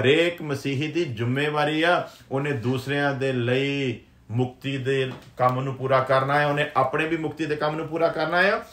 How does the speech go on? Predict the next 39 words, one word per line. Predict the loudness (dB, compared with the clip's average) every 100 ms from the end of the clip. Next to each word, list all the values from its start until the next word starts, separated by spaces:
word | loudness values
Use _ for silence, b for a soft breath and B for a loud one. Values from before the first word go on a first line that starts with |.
| B B B
ਔਰ | 0
ਦੂਸਰਿਆਂ | 2 4 4 4 0 2
ਨੂੰ | 0 -2
ਮੁਕਤੀ | -4 -4 -2
ਦਾ | 0
ਸੰਦੇਸ਼ | 0 -2 -2 0 0 -2
ਦੇਣਾ | -4 -2 0 0
ਆ। | 0 0 -2 B B -2
ਇਹ | 0 2
ਵਿਸ਼ਵਾਸੀ | 0 0 2 2 0 -2
ਦਾ | 0
ਕੰਮ | 0 -2 -4 -4
ਵੀ | -2 2
ਆ, | 2 2 0
ਇਹ | -2
ਇਕੱਲੇ | -4 -4
ਸੇਵਕ | -4 -2 -2 -2 -2
ਦਾ | -2
ਕੰਮ | 0 -2 -2
ਨਹੀਂ। | -4 -4 -6 B B -8
ਵਿਸ਼ਵਾਸੀ | -4 0 0 0 -4
ਦੀਆਂ | -2 -2
ਬਹੁਤ | 0 2 4
ਸਾਰੀਆਂ | 2 2 0
ਜ਼ਿੰਮੇਵਾਰੀਆਂ। | -2 -2 2 4 4 2 -2
ਵਿਸ਼ਵਾਸੀ | 0 2 2 0
ਨੂੰ | -2
ਇਸ | -2
ਕਰਕੇ | -2 -4 -4
ਨਹੀਂ | 0
ਬੁਲਾਇਆ | 4 4 4
ਕਿ | 2
ਉਹ |
ਸਿਰਫ | 2 2
ਆਪਣੇ | 2 -2
ਘਰ | 2 2
ਦੀ | 2 -2
ਚਿੰਤਾ | -2 2 2
ਕਰੇ। | 2 0 -2